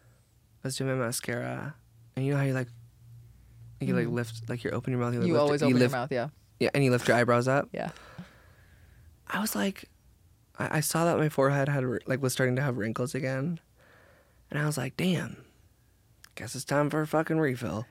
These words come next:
Speaker 2: Okay, how much is Botox?
Speaker 1: It's about, it could be range from seven to ten dollars a unit. You can get around, f-,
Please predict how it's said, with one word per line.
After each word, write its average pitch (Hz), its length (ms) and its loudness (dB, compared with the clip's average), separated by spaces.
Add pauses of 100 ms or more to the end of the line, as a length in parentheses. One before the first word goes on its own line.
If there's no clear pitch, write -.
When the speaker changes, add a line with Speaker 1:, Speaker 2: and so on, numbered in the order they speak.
(140)
Speaker 2:
Okay, 277 240 6
how 220 200 4
much 403 200 4
is 262 120 4
Botox? - 640 0
Speaker 1:
It's - 180 4
about, 113 600 8
it - 80 0
could 131 100 -2
be 127 120 8
range 113 360 4
from 120 120 -2
seven 113 320 4
to 110 60 4
ten 110 500 2 (280)
dollars 110 360 6
a 117 60 2
unit. 113 480 4
You 127 80 2
can 147 80 4
get 165 140 8
around, 170 220 10
f-, - 360 -6